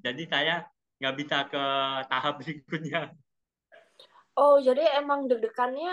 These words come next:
Speaker 2: itu, itu bagian, apa ya, deg-degan sih ya, Mas, ya, bukan sulit
Speaker 1: Iya.
Speaker 2: ya,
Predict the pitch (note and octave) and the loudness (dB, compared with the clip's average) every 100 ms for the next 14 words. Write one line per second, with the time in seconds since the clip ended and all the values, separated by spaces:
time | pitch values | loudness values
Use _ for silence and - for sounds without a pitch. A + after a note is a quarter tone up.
0 | D#4+ C4+ D4 G4 E4+ - F#4+ C#4+ A#3 A3+ | -4 -6 -2 2 2 2 2 2 2 4
1 | A#3 A#3+ A#3 A3+ - _ _ D#4 F4 A#3+ | 2 2 -2 -6 -12 _ _ -4 2 2
2 | A#3 C4 A3 C4 G#4 F#4+ D4+ B3 C4 D4+ | 4 4 4 4 2 4 2 4 2 2
3 | D4 C#4 D4+ D4 F#4 G4+ F#4 | 2 2 0 2 4 4 4